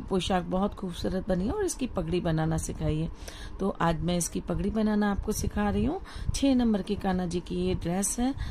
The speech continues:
छह नंबर के कान्हा जी के लिए हमें पगड़ी का size क्या चाहिए, वो मैं आप-, छह नंबर के कान्हा जी के लिए देखिए, हमने ये बुकरम की पट्टी कट की है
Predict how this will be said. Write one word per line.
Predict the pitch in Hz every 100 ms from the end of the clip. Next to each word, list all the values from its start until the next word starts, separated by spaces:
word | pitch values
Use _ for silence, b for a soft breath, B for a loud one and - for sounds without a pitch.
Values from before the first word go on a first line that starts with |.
| B
छह | - 262
नंबर | 233 226 208
के | 190
कान्हा | 196 196 180 185
जी | 170 -
के | 190 180
लिए | 180 226
हमें | 240 226
पगड़ी | - 170 175
का | 190
size | 185 185 165 175
क्या | - 190
चाहिए, | 202 185 220 440 B B -
वो | 196
मैं | 185
आप-, | - - - - B B B B B -
छह | 277 269
नंबर | 254 220
के | 208 220
कान्हा | 214 202 196
जी | 180 196
के | 208
लिए | 196 196
देखिए, | 185 175 240
हमने | 240 220 202 190 185
ये | 180 190 349 B B B -
बुकरम | 180 185 190
की | -
पट्टी | - 175 - 214
कट | - 196
की | - 208
है | 196 240